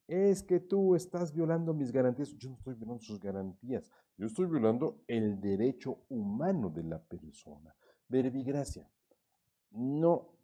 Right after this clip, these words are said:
tolero ni acepto que una persona que no adore a Tlaloc, mi señor, espérate, tienes que ser tolerante. Yo no los tolero, estoy violando un derecho humano,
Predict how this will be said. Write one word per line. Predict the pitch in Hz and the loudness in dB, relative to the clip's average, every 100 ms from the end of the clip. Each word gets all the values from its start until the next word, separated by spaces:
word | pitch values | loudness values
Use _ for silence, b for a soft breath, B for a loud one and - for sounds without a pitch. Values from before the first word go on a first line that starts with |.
| _ | _
tolero | - 123 120 135 151 147 139 113 | 2 4 4 4 2 2 0 -2
ni | 123 110 107 | 0 0 0
acepto | 107 - 151 147 - 135 120 | -2 -6 -6 -6 -6 -6 -6
que | 127 | -4
una | 143 143 | -2 -2
persona | - - 110 98 - - 135 127 107 - | -4 -2 -2 -2 -8 -4 -4 -2 -6 -8
que | 98 | -8
no | 104 113 123 | -6 -4 -4
adore | 120 107 120 110 95 | -4 -2 -2 0 -2
a | |
Tlaloc, | - - 120 120 110 | -6 -4 -2 0 -2
mi | 98 98 | -6 -8
señor, | - 107 110 131 123 - _ _ _ | -8 -8 -4 -2 -2 -6 _ _ _
espérate, | 104 _ 123 117 98 107 98 95 92 | -20 _ -16 -14 -16 -12 -10 -10 -12
tienes | 117 117 | -12 -12
que | - | -14
ser | 107 120 107 - | -12 -8 -8 -10
tolerante. | - 98 98 95 98 107 107 107 107 - - b - | -12 -10 -10 -12 -12 -10 -8 -8 -10 -16 -20 b -6
Yo | 175 170 | -2 0
no | 170 | -2
los | 165 143 | -4 -6
tolero, | - 143 127 - - | -6 -2 -4 -4 -6
estoy | 107 139 | -4 -2
violando | 143 135 139 | 0 0 0
un | 135 123 | -2 -2
derecho | 98 107 107 117 | -2 -2 -2 0
humano, | 117 139 127 95 | 4 6 4 0